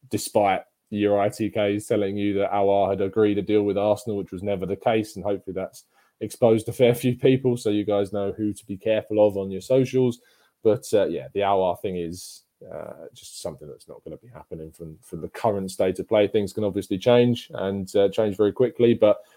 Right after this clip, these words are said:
from everything that we're told about right now, there's no chance that Aouar is, is gonna be coming to Arsenal. Uh, Wilson says, "Do you think it was right or wrong decision for Arsenal to offer Xhaka a new contract in the first place?" Now, we actually talked about this a lot with Arsblog, so if you wanna go and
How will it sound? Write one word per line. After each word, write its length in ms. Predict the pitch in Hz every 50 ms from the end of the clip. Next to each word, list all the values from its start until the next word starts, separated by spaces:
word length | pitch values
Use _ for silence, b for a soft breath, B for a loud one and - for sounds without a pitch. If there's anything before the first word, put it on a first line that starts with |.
| b b b -
from 80 | 104
everything 260 | 113 113 110 104 120 110
that 80 | 104
we're 120 | 107 110 110
told 200 | - 120 117 113
about 220 | 113 117 110 107
right 160 | 113 113 113
now, 260 | 117 120 120 117 113 117 _ _ _ _ _ _ _ -
there's 180 | 98 98 90 92
no 160 | 98 92 90
chance 420 | 85 - 87 82 82 85 104 -
that 160 | - 85 80 78
Aouar 460 | 82 85 85 85 85 85 85 82 82
is, 160 | 80 78 -
is 200 | - 82 82 80
gonna 180 | - 87 82 80
be 100 | 85 -
coming 300 | - 87 82 80 80 80
to 180 | - 78 80
Arsenal. 440 | 85 87 87 87 - - 82 78 - B B B B B B B B B
Uh, 120 | 131 135 139
Wilson 360 | 156 185 208 196 - 151 123
says, 220 | 113 - 107 101 -
"Do 140 | - 151
you 80 | 160 160
think 240 | 160 - 180 170 -
it 80 | 165
was 140 | 143 135 123
right 240 | 131 139 143 143 123
or 120 | 113 113
wrong 300 | 110 117 123 120 120 120
decision 420 | 110 104 - - 113 107 104 107 98
for 160 | - 104 101
Arsenal 320 | 104 104 104 - - 107 -
to 80 | 104
offer 220 | 92 95 - - 92
Xhaka 460 | 87 98 101 104 - - - - 78
a 40 | 76
new 220 | 78 92 127 156
contract 580 | 143 - 123 92 87 - 90 87 87 - - - 101
in 60 | 98
the 60 | 101
first 280 | - - 104 95 92 -
place?" 240 | - 82 73 - -
Now, 140 | 131 135 139
we 80 | 160
actually 240 | 170 160 - 156 139
talked 220 | 147 151 131 -
about 200 | 120 113 127 113
this 140 | 107 113 -
a 60 | 120 107
lot 200 | 110 104 98 95
with 140 | 107 107 101
Arsblog, 520 | 107 104 98 95 - - 98 90 90 -
so 120 | - 110
if 100 | 98 98
you 120 | 117 120 127
wanna 180 | 127 123 120
go 220 | 107 120 113 107 107
and 100 | 101